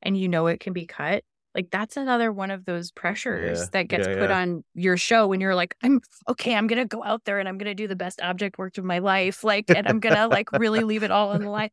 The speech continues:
Speaker 2: <laughs>
Speaker 1: Like, part of what's attached to that is, like, I s-, I wanna keep hanging out with these people and seeing them.
Speaker 2: <laughs>
Speaker 1: And,
Speaker 2: Yeah.
Speaker 1: like, in our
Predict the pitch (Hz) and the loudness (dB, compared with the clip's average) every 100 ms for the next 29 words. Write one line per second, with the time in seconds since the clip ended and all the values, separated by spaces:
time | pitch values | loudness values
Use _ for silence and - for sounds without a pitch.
0 | - 170 - 233 - - 254 254 311 254 | -8 -8 -2 -2 -2 -2 2 4 2 0
1 | 247 220 185 - 196 440 - - 208 170 | -2 -2 -8 -4 0 0 -4 -8 -6 -2
2 | 170 180 - 196 - 175 180 - _ _ | -2 -4 -8 -10 -4 -4 -4 -14 _ _
3 | _ 202 - - 226 233 269 302 - 370 | _ -12 -12 -14 -14 -12 -12 -12 -6 -4
4 | - 302 240 339 339 339 - - 359 - | -2 -2 -2 -2 -2 0 -2 -2 -6 -4
5 | 320 - 269 262 269 - 285 370 220 185 | -6 -2 -2 0 -2 -6 -6 -2 0 0
6 | 190 196 - 135 - 123 - 240 277 285 | -2 -6 -6 -6 -4 -4 0 0 2 0
7 | 254 262 403 | 2 4 2